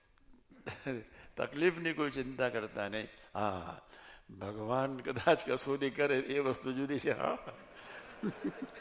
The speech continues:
અમારા વોલેન્ટિયર મારફત કોઈ કસોટી નહીં થાય. ખાલી પાંચસો સ્વયંસેવક છે. તમારી સેવામાં અઢીસો સ્વયંસેવકો હશે.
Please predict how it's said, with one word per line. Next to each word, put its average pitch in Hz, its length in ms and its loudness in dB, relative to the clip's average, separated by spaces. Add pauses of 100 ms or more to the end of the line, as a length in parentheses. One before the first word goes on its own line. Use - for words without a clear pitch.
(1300)
અમારા 165 300 8
વોલેન્ટિયર 185 680 10
મારફત 196 400 6
કોઈ 196 260 8
કસોટી 175 460 4
નહીં 131 160 -2
થાય. - 400 -4 (880)
ખાલી 185 280 10 (280)
પાંચસો 190 540 10
સ્વયંસેવક 170 800 8
છે. - 440 -2 (1600)
તમારી 165 400 10
સેવામાં 160 420 8
અઢીસો 156 440 8
સ્વયંસેવકો 135 760 2
હશે. - 280 -6